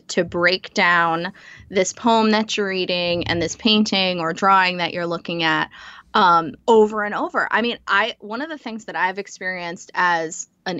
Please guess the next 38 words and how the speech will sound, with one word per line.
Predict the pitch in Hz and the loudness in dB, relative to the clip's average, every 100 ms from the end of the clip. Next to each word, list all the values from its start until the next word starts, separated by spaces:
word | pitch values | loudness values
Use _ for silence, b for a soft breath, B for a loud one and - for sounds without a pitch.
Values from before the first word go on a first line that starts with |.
| - | -2
English | 240 233 220 - 220 | 2 4 2 0 -2
major, | 196 196 196 185 185 | 0 0 0 4 4
and | 175 165 | 4 4
I | 208 | 2
have | 185 | 0
a, | 165 - - | -2 -4 -12
a | |
graduate | 180 196 214 214 | -2 0 2 -2
degree | 196 185 180 | -2 -8 -8
in | 180 | -4
writing, | 170 175 233 | -4 -4 -6
is | - 185 - | -6 -8 -4
I've | 208 233 | -4 0
been | 302 | -2
thinking | 294 233 | -2 0
about, | 190 - | 0 0
this | 214 330 | -4 -4
is | - | -6
the | 415 | -6
closest | - 196 190 - 233 - | -4 -2 -2 -2 -6 -6
reading | 175 175 185 208 247 | -8 -2 0 2 2
I've | 208 165 - _ | 2 0 -6 _
ever | 175 170 175 156 | -2 -2 -4 -2
done. | 147 127 - - b b | -2 -2 -6 -16 b b
Like, | 190 - | -8 -2
even | 247 302 | 2 4
when | 311 302 | 4 4
I | 262 | 0
was | 254 - | -2 -4
doing | 214 208 208 | -4 -4 -4
my, | 190 180 175 202 b b b b _ - - _ | -4 -4 -4 -8 b b b b _ -20 -20 _
you | 208 | -6
know, | 175 | -6
senior | 165 - - 226 226 208 | -8 -10 -2 0 2 0
thesis | 208 - 196 202 - 165 170 - 131 | -2 -8 -6 -6 -4 -2 -2 -4 -2
on | 170 170 | 0 0
Faulkner, | 170 175 175 208 185 151 - | -2 2 2 2 0 2 2
like, | 175 | -2